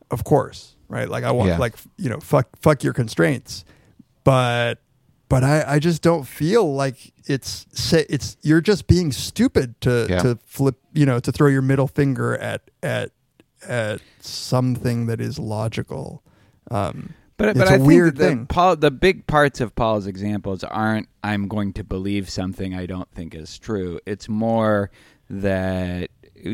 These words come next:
Speaker 3: "I'm gonna do something that's bad for me," right?
Speaker 2: Yeah,
Speaker 1: Yeah.
Speaker 2: but, but I'm also thinking about a belief case, and just on the fly, I think, consider acts of faith, religious faith. Often I think people
Speaker 1: Mm-hmm.
Speaker 2: see cases where there really isn't an answer.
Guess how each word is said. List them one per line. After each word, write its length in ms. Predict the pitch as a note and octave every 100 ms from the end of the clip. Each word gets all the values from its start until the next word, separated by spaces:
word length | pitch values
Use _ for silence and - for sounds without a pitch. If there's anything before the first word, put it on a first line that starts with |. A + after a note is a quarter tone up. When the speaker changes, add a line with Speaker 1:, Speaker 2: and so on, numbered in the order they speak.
| G#2+ G2+
Speaker 3:
"I'm 140 | A2+
gonna 180 | A2+ G2+
do 240 | F2+ A2
something 440 | A2+ G#2 F#2+ G2 F#2+
that's 200 | F2 -
bad 440 | - F#2+ F2+ F2
for 160 | - -
me," 320 | - - - _ _ _ - -
right? 200 | G2 G#2+
Speaker 2:
Yeah, 200 | D3 B2+
Speaker 1:
Yeah. 180 | A#2+ D3+
Speaker 2:
but, 160 | E3+
but 80 | D#3
I'm 160 | D#3+ F3+
also 300 | G#3 B3+ A#3+
thinking 160 | E3
about 140 | C3 A#2+
a 40 |
belief 360 | F#2+ F#2+ G2+ -
case, 260 | F2+ D#2
and 100 | F#2
just 220 | A2+ D3 B2+
on 140 | A2
the 80 | F#2
fly, 480 | - G#2 F#2+ D#2+ - _ _ _ _ _ -
I 100 | A#2+
think, 420 | - E3 - - -
consider 640 | B2 F3+ F3+ D#3+ A#2 - - -
acts 320 | G2 G2 -
of 100 | G2+
faith, 380 | - D2 D2+ -
religious 440 | F#2 F#2 F2 E2+
faith. 400 | - D2+ C2+ _ _ _ _ - _
Often 340 | - D3 F3 E3
I 100 | C#3
think 240 | A#2 G#2
people 280 | C#3+ C3 -
Speaker 1:
Mm-hmm. 60 | A2
Speaker 2:
see 440 | - - A#2+ B2+
cases 760 | - G#2 F#2+ F2 F#2 E2 E2 -
where 560 | E2 F2+ E2+ E2 E2 _ - _
there 100 | G2+
really 300 | G#2+ G2+ F#2+
isn't 240 | G2+ G2 D#2+
an 80 | D#2+
answer. 420 | D2+ D2 -